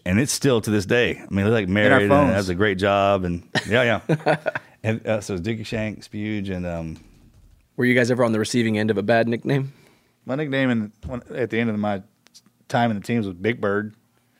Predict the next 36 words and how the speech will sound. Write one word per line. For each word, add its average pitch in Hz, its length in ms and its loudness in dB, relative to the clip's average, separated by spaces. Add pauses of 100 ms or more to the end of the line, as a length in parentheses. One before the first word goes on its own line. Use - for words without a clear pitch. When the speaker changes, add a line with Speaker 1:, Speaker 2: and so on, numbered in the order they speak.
(380)
Speaker 2:
Big 117 160 -20
Bird? 135 140 -20 (260)
Yeah, 110 120 -2
'cause 107 100 -4
I'm 101 140 -2
big 110 160 2
up 104 100 -2
top 113 160 0
and 104 100 -6
I 104 40 -6
got 104 80 -6
little 107 160 -4
B 110 100 -2
legs. 117 340 -2 (100)
Speaker 3:
<laughs> - 60 -18
Oh, 113 120 -4 (480)
nice. - 260 -14 (240)
Speaker 1:
Really? 135 220 4
So 131 280 4
I 139 160 4
had 147 120 2
to 139 60 4
go 135 200 2
with 120 100 2
latrine 120 840 0 (140)
and 104 200 2
buds 98 480 2
'cause - 140 -6
it's 107 100 4
Speaker 3:
Latrine? 151 300 4
Speaker 1:
Latrell. 131 460 2
Speaker 2:
No, 127 120 -2
Vector. 113 460 -6 (340)
Speaker 1:
Well, 113 100 2
that 139 100 4
was, 113 200 2